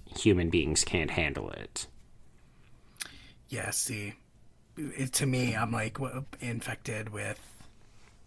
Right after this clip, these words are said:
Speaker 1: Yeah.
Speaker 2: blank?"
Speaker 1: What?
Speaker 2: <laughs>
Speaker 1: <laughs> Question mark, question
Speaker 2: Haunted
Speaker 1: mark.
Speaker 2: armor.
Speaker 1: <laughs> Yeah.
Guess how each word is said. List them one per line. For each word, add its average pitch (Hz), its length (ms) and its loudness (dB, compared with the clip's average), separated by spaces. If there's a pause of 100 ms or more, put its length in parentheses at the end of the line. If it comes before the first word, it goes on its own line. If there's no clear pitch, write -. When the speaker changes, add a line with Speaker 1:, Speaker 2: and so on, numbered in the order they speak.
(360)
Speaker 1:
Yeah. - 260 4 (100)
Speaker 2:
blank?" 98 280 -4
Speaker 1:
What? - 480 4
Speaker 2:
<laughs> 185 120 4
Speaker 1:
<laughs> 220 840 10
Question 110 240 8
mark, 90 160 10
question 92 280 10
Speaker 2:
Haunted 92 240 6
Speaker 1:
mark. - 40 2
Speaker 2:
armor. 117 520 4 (220)
Speaker 1:
<laughs> - 220 2
Yeah. 87 340 10